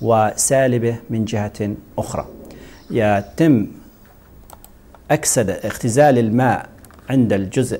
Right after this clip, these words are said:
السالب وأكسدتها عند الجزء الموجب. ومن الأمثلة على ذلك مركبات تحتوي على عناصر السيليكون والفوسفورس والنيتروجين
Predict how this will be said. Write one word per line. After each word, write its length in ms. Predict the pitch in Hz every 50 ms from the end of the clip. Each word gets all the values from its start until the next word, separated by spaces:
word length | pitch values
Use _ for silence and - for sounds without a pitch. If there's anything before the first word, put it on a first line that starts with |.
| - - -
السالب 580 | 101 - - - 117 113 110 110 120 147 165 - - - - - - - - -
وأكسدتها 1300 | 120 120 117 117 107 - 123 123 - - - 127 127 143 139 139 139 127 120 120 120 117 117 117 120 - - - - - - 247 -
عند 360 | 127 123 117 107 107 107 - - -
الجزء 520 | 113 110 104 - 110 104 95 104 101 101 107 - - - - - - - - -
الموجب. 440 | 101 104 101 104 92 82 - - - - - - - - - - - - - - - - - - - - - - -
ومن 240 | 123 139 170 180 165
الأمثلة 600 | 156 139 - - 160 165 156 - 120 104 104 101
على 200 | 92 107 120 117
ذلك 720 | 113 110 107 107 113 120 117 123 143 175 - - - - - - - - - - - - - - - - - - - - - - - - - - - - -
مركبات 800 | 123 131 131 123 113 - 117 113 110 131 127 117 98 95 - - - - - - - - - -
تحتوي 500 | 139 113 - - - 107 104 104 101 98
على 220 | - 110 120 117
عناصر 640 | 110 101 92 85 101 104 117 117 110 - - 101 92
السيليكون 720 | 95 - - - 120 117 120 117 - - 127 131 131 139 147
والفوسفورس 800 | 98 92 85 - - 127 123 - - 127 120 127 123 - - -
والنيتروجين 880 | - 95 92 92 98 104 120 127 127 - 127 123 113 - 127 127 131 135